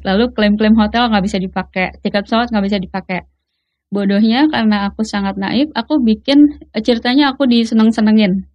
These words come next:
ditunjuk gitu. "Ya udah, kamu buka aja jadi ke-, kepala cabang di Depok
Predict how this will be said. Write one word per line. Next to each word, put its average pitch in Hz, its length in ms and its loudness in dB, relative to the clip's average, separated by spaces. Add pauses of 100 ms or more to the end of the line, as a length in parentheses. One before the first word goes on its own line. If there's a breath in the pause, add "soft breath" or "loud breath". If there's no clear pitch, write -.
(120)
ditunjuk 226 560 2
gitu. 180 160 -8 (200)
"Ya 247 40 -4
udah, 302 220 4 (100)
kamu 277 240 0
buka 240 240 -2
aja 285 400 0 (400 loud breath)
jadi 226 240 2
ke-, 226 320 -4
kepala 220 320 -2
cabang 226 320 2
di 220 160 4
Depok 202 400 -4